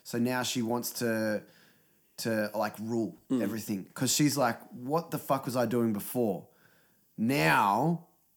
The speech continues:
Speaker 1: I have power, I have my dragons, I have armies,
Speaker 2: Mm.
Speaker 1: I do things for a reason." But there's still,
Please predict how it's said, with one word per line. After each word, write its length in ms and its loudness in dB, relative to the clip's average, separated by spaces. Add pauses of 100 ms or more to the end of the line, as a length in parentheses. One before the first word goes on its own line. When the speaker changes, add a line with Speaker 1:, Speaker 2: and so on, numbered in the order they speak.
Speaker 1:
I 440 2
have 400 -2
power, 520 2
I 100 0
have 220 0
my 120 0
dragons, 720 -2 (260)
I 80 -2
have 220 0
armies, 720 0
Speaker 2:
Mm. 280 2
Speaker 1:
I 160 4
do 220 2
things 340 0
for 180 -2
a 40 0
reason." 580 -2 (300)
But 180 0
there's 140 0
still, 460 8